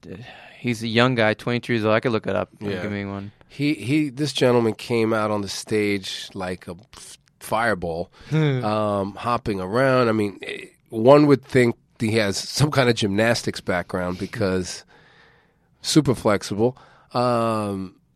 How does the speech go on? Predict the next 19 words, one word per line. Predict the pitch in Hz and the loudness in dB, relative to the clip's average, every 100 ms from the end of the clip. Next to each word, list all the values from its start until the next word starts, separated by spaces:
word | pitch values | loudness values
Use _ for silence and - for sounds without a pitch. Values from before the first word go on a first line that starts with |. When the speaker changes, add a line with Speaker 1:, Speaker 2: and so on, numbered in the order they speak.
| _ | _
Speaker 2:
he | - - 143 | -12 -2 0
was | 151 151 147 | 2 0 0
a | |
bit | 120 131 | 4 6
of | 135 117 | 6 2
a, | 120 104 92 82 80 82 _ _ _ _ _ _ _ - | 0 0 -2 -8 -14 -20 _ _ _ _ _ _ _ -14
a | 135 | -12
character, | - 160 151 - - 101 | -4 -2 -2 -4 -4 -2
right? | 117 123 | -2 -2
So | - 117 | -2 0
he | 123 | 2
had, | 120 110 | 0 2
there | 123 | 0
was | 117 | 0
a | |
little | 117 120 | 0 0
showboating | 107 117 104 104 101 98 98 | 0 2 2 2 0 0 -2
going | 101 98 104 | -4 -4 -2
on, | 110 107 104 | 0 0 -2